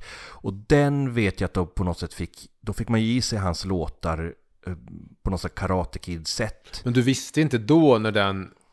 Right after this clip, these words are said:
Speaker 2: skivan snurrade i C D-spelaren att
Speaker 1: Nej.
Speaker 2: det var Peter LeMarc? Det, det kom senare?
Speaker 1: Det kom mycket senare, så jag insåg att man hörde någon låt och bara, "Oj, jaha, det är en LeMarc-låt det här." Och jag, jag gick ju, växte ju upp med liksom först genom att lyssna på hiphop.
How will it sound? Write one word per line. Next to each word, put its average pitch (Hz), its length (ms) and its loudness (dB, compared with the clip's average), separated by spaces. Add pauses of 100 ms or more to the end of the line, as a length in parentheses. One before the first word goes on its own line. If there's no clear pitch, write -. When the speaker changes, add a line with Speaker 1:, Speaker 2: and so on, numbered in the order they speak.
(120)
Speaker 2:
skivan 98 380 -4
snurrade 107 520 0
i 135 60 2
C - 260 0
D-spelaren 90 460 -2
att 107 80 -4
Speaker 1:
Nej. 113 100 2
Speaker 2:
det 104 80 6
var 95 80 4
Peter 95 120 -4
LeMarc? 107 320 0
Det, 120 120 2
det 127 160 4
kom 101 180 -4
senare? 98 460 -6
Speaker 1:
Det 117 80 0
kom 127 180 2
mycket 113 220 0
senare, 101 300 2
så 107 100 -6
jag 104 60 0
insåg 98 360 -2
att - 80 -8
man 90 140 -2
hörde 90 160 0
någon 107 120 0
låt 85 140 -2
och - 60 -20
bara, - 120 -6
"Oj, 117 340 -2
jaha, 92 420 -2
det 82 60 -4
är 76 40 -4
en 87 100 -4
LeMarc-låt 120 680 -4
det 123 60 -6
här." - 200 -8 (680)
Och 131 120 8
jag, 127 360 6
jag 123 240 4 (400)
gick 143 400 -2
ju, 139 60 0
växte 135 320 0
ju 117 60 6
upp 113 140 2
med 113 140 0
liksom 98 240 0
först - 360 -4
genom 87 400 -2
att 92 80 -12
lyssna 92 220 -6
på 82 120 -6
hiphop. - 920 -4